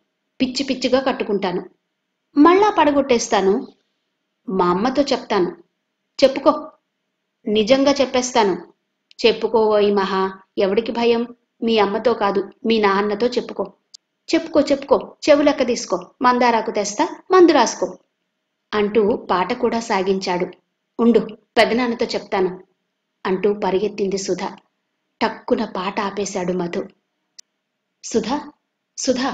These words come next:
మాట" అని ఎంత అరిచినా సుధ వెనక్కి రాలేదు. మధు భయంగా హరి వాళ్ళ ఇంటికేసి పరిగెత్తాడు.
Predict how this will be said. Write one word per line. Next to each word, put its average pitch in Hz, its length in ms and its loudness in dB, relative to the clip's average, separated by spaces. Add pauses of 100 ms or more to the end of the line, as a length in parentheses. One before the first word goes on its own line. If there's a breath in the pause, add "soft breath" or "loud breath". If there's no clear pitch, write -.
(320)
మాట" 240 300 2 (960)
అని 202 320 -2
ఎంత 185 280 -2
అరిచినా 208 520 -4
సుధ 196 280 -6
వెనక్కి 202 420 -6
రాలేదు. 185 420 -8 (760)
మధు 196 580 0
భయంగా 214 440 -2
హరి 202 360 -6
వాళ్ళ 202 220 -4
ఇంటికేసి 190 600 -6
పరిగెత్తాడు. 180 560 -6